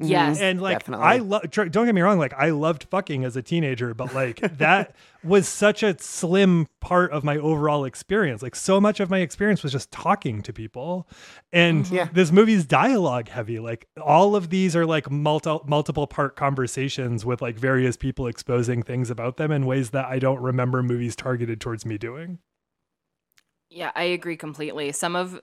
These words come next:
Speaker 1: like, this, the Tarantino for teens really is accurate. Like, I just,
Speaker 2: <laughs>
Speaker 1: she said that when we were watching it, and I was like, "Save that, it's brilliant."
Speaker 2: It's so
Speaker 1: Um,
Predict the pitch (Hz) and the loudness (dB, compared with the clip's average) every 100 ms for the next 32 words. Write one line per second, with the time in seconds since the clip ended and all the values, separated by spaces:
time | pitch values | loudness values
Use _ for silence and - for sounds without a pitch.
0 | _ 87 - 185 185 202 202 202 185 185 | _ -20 -20 -8 -4 -2 -2 -4 -8 -18
1 | 175 _ _ - _ - 196 262 277 269 | -20 _ _ -20 _ -6 -2 0 2 2
2 | 254 240 226 - 190 180 180 170 - 160 | 0 0 -4 -8 -6 -4 -4 -6 -8 -8
3 | - 208 175 165 147 160 - 165 175 214 | 2 2 2 -4 -4 -6 0 2 2 2
4 | 214 226 226 196 185 233 - 285 190 269 | 4 2 2 2 4 2 -2 0 0 0
5 | 190 - _ _ - _ - 269 262 - | -6 -10 _ _ -20 _ -4 2 2 4
6 | 285 370 330 302 277 208 170 175 233 226 | 4 4 4 2 2 4 4 4 0 0
7 | 233 208 175 175 165 160 - - 214 180 | 0 0 0 -2 -4 -4 -2 2 2 2
8 | 190 170 175 160 214 233 175 185 180 240 | 0 0 -2 -2 0 2 0 0 -2 0
9 | - 214 214 202 180 185 214 | 0 4 6 6 4 0 -6